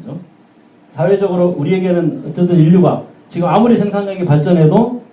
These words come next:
인간의 노동이 필요해요. 정말 앞으로 기-, 뭐, 에이아이가 다 대체할 수 있을지 모르겠지만 기본적으로 인간이 해야 되는 노동이 존재한다라는 거죠. 그 노동을 어떻게 구성할 거냐라는 거예요. 쉽게, 뭐, 극단적으로 얘기하면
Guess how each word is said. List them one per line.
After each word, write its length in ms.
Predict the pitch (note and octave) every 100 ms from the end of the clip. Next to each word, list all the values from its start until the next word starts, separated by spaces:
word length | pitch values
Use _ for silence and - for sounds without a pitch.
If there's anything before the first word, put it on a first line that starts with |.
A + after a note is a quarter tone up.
| F3
인간의 400 | G#3 A3+ A3 F#3+
노동이 360 | D3+ F3 F#3
필요해요. 640 | - A3+ G#3+ G#3+ D3+ - - - _ _ _ _
정말 360 | C#3+ G3 A3+ G3
앞으로 300 | D#3+ F3+ F3+
기-, 200 | F3+ D#3+ - - -
뭐, 200 | E3 D#3
에이아이가 300 | F3 F3+ E3+
다 220 | - G#3
대체할 300 | G3 F3+ G#3
수 120 | -
있을지 340 | F3+ - E3+ D#3+
모르겠지만 840 | B2 C3+ D#3+ F3+ - C#3 C3+ A2 - - _
기본적으로 460 | F3 G3+ F#3+ F3+ D3+
인간이 420 | C#3 E3 E3+ D#3+
해야 200 | E3 D#3+
되는 240 | D3 D3
노동이 540 | A#2 B2+ C3+ B2+ A#2 -
존재한다라는 760 | A#2+ A#2 B2 C#3 B2+ G2+ G#2
거죠. 280 | F2+ - G2+ F2+ - _ - - -
그 80 | A#2+
노동을 400 | C#3+ C#3+ E3 A3+
어떻게 340 | - - A#3
구성할 400 | A3+ F#3 F3 E3
거냐라는 580 | D#3+ C3 G#2+ F#2 F#2+ G#2
거예요. 120 | G2+ F#2+ F#2+ A2 - - - - - -
쉽게, 340 | - - G#3+
뭐, 320 | - F3 F3 E3+
극단적으로 580 | - A#3+ A3 G3+ F#3+ F3+
얘기하면 560 | E3+ D#3+ D#3+ F3+ D#3